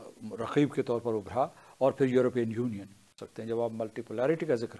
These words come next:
करेंगे तो हिंदुस्तान को खारिज न कीजिएगा। कश्मीर के सिलसिले में आपको बताऊं कि, अ, ये जो, उम, चालीस के अशरे की अवाखिर में, पचास की दिहाई में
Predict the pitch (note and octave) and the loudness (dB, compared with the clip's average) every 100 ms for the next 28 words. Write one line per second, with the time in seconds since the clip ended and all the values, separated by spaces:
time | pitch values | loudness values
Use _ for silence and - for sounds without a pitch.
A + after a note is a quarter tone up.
0 | - A2 A2+ C3+ B2+ C#3 - C#3+ C#3 - | -8 -6 0 2 4 2 6 4 4 2
1 | A#2+ C3 A2+ E3+ G#3 C#3 A2+ E2+ - - | 4 4 2 2 2 0 0 -2 -8 -20
2 | - - - - - - - - F#3+ B3 | -20 -20 -20 -20 -20 -2 0 2 2 2
3 | B3+ - C3 C#3 B2 A#2 A2 - A2 A2 | 2 2 0 0 0 2 2 2 -6 -2
4 | B2 C#3 B2+ A#2 A2+ - - - - - | -4 0 2 2 0 -18 -20 -20 -20 -12
5 | - A#2 A#2 A2+ G#2+ F2 - - A2 G#2+ | -4 -2 0 0 -2 -8 -18 -8 -4 -2
6 | G#2 G2+ G2 G2+ G2+ G2 - - - G2+ | 0 -2 -4 -6 -4 -6 -10 -20 -14 -12
7 | F#2+ F#2 F#2+ F#2 C3 B2+ C#3+ C#3+ - - | -10 -12 -14 -2 4 4 4 0 -2 -6
8 | - B2 A#2+ - B2 C3 A2+ A2+ - G#2 | -4 -2 -2 -2 -2 -2 -6 -6 -6 -2
9 | A2 - F3 E3+ F3 - - _ - - | 0 2 0 -2 -10 -16 -20 _ -6 0
10 | C3 D3+ C3 - B2 F#2 A#2+ D3+ F#3 F3 | 6 6 6 0 -6 -6 2 2 2 -2